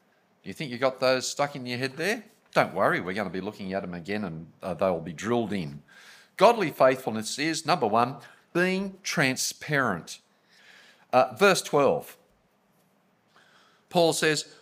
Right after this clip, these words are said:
"We've conducted ourselves in the world, and especially towards you, with godly sincerity and purity,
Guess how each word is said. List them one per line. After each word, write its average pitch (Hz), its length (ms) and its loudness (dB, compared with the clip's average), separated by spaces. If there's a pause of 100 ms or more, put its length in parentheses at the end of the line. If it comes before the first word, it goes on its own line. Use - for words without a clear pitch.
"We've 185 220 6
conducted 220 540 4
ourselves 190 640 2
in 170 100 -4
the 156 80 2
world, 120 400 6
and 180 100 -2
especially 226 560 0
towards 165 480 2
you, 127 340 0 (260)
with - 240 -2
godly 208 360 6
sincerity 160 1040 -2
and 107 280 -4
purity, 143 600 -2